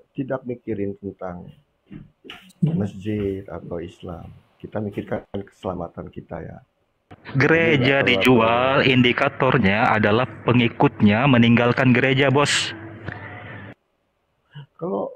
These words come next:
Speaker 1: mereka banyak orang yang ingin masuk neraka, terse-, terserah mereka kan. Gereja.
Speaker 2: Malu sekarang, malu, malu sekarang.
Speaker 1: Enggak, enggak
Speaker 2: Udah
Speaker 1: malu.
Speaker 2: ngehalu tingkat tinggi sekarang, begitu lihat
Speaker 1: Enggak,
Speaker 2: data.
Speaker 1: enggak malu.
Speaker 2: Oe, oe.
Speaker 1: Anda masuk surga enggak?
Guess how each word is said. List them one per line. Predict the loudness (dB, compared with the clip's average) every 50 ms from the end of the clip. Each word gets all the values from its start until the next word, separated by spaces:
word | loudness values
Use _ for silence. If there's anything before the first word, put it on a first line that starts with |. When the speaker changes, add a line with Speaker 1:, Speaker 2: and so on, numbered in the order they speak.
| -14 -12
Speaker 1:
mereka | -8 -6 -4 -2 -2 -4 -4 -4 -2 -2
banyak | -2 -2 -4 -4 -4 -4 -6 -6 -6
orang | -6 -4 -2 -2 -2 -2 -4
yang | -4 -6 -8 -8
ingin | -10 -10 -8 -6 -6 -6 -6
masuk | -8 -10 -10 -12 -12 -12
neraka, | -10 -8 -8 -8 -8 -10 -10 -12 _ -12 -12 -12
terse-, | -12 -14 -18 -16 -18 -16 -10
terserah | -8 -8 -8 -8 -8 -8 -6 -6
mereka | -6 -6 -6 -6 -8 -10 -10 -12
kan. | -12 -14 -12 -12 -12 -14 -16 -18 _ _ _ _ _ _ _ _ _ _ _ _ _ _ -18 -18 -18 -18 _ _ _
Gereja. | -8 -4 -2 0 2
Speaker 2:
Malu | 4 4 4 4
sekarang, | 4 2 0 0 0 2 2 4
malu, | 4 4 6 4 4 4
malu | 4 4 4 4 4
sekarang. | 4 2 2 2 2 0 0
Speaker 1:
Enggak, | -2 -2 -2 -4 -2 -4
enggak | -4 -2 2 4
Speaker 2:
Udah | 4 6 6
Speaker 1:
malu. | 6
Speaker 2:
ngehalu | 4 4 4 4 4 4 4 4 4 4
tingkat | 4 4 4 4
tinggi | 4 4 6 6 6 6 6 6
sekarang, | 4 4 4 4 4 4 6
begitu | 6 4 4 4 4
lihat | 4 4 4 4
Speaker 1:
Enggak, | 4 4 2 2
Speaker 2:
data. | 2 2 2 2 2 0
Speaker 1:
enggak | 0 -2
malu. | -2 -2 -2 -2 -2 0 2 4
Speaker 2:
Oe, | 4 6 4 4 2 2 4 4
oe. | 6 6 4 4 0 -2 -8 -18 -18 -20 -20 _ _ _ _ _ _ _ _ _ _ _ _ _ _ _ _ _ _ _ _ _ _ _ _ _ _
Speaker 1:
Anda | -8 -8 -4 -4 -2 -2
masuk | -4 -4 -8 -10 -10 -12 -12
surga | -10 -10 -10 -8 -8 -8 -10 -10
enggak? | -10 -12 -14 -14 -14